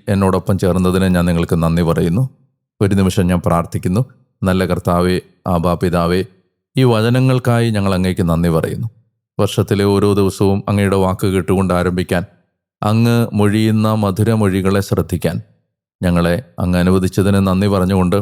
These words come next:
പിതാവേ, ഞങ്ങളുടെ പാപങ്ങളെക്കുറിച്ച് ലജ്ജിക്കാൻ, പാപങ്ങളെക്കുറിച്ച് അനുതപിക്കാൻ, പാപങ്ങളെക്കുറിച്ച് ആത്മാർത്ഥമായി പശ്ചാത്തപിക്കാൻ ഉതകുന്ന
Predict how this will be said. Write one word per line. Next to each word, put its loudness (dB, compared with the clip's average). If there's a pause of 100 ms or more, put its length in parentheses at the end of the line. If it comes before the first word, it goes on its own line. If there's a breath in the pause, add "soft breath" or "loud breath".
(500)
പിതാവേ, 2 (460)
ഞങ്ങളുടെ 0 (260)
പാപങ്ങളെക്കുറിച്ച് -2 (100)
ലജ്ജിക്കാൻ, -4 (500)
പാപങ്ങളെക്കുറിച്ച് 0
അനുതപിക്കാൻ, 0 (520)
പാപങ്ങളെക്കുറിച്ച് 0
ആത്മാർത്ഥമായി -2
പശ്ചാത്തപിക്കാൻ -2
ഉതകുന്ന 0